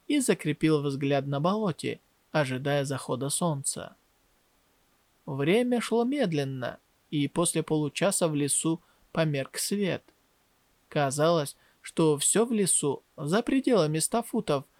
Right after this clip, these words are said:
в радиусе было поглощено тьмой.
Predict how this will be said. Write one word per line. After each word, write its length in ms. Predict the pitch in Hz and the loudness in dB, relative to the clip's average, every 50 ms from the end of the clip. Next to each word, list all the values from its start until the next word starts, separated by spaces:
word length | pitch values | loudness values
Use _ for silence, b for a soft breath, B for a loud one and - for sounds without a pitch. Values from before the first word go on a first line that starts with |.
| b b b b | b b b b
в 140 | 175 160 151 | -2 0 2
радиусе 600 | 147 156 196 220 220 185 156 143 - - - 135 | 2 2 2 2 0 0 0 0 -2 -2 -2 -2
было 320 | 135 147 147 165 175 165 | -2 0 2 2 2 2
поглощено 720 | 156 - 147 143 156 151 143 135 - - 131 131 131 135 143 | 0 0 -4 -4 -4 -4 -4 -4 -4 -4 -4 -4 -4 -6 -6
тьмой. 580 | - - - 214 190 185 156 135 110 - - | -8 -8 -4 -2 0 0 0 -2 -4 -8 -12